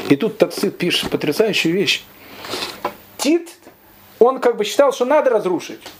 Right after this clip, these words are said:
Но была часть римлян, которые говорили, может, не надо такой памятник архитектуры разрушать. Из него можно какой-то хороший языческий храм сделать или еще что-то. Э, это было одно из чудес света.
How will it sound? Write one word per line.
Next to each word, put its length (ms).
Но 140
была 240
часть 320
римлян, 340
которые 240
говорили, 260
может, 200
не 80
надо 180
такой 240
памятник 380
архитектуры 640
разрушать. 500
Из 140
него 140
можно 220
какой-то 340
хороший 460
языческий 440
храм 280
сделать 400
или 100
еще 260
что-то. 380
Э, 460
это 220
было 220
одно 160
из 80
чудес 340
света. 400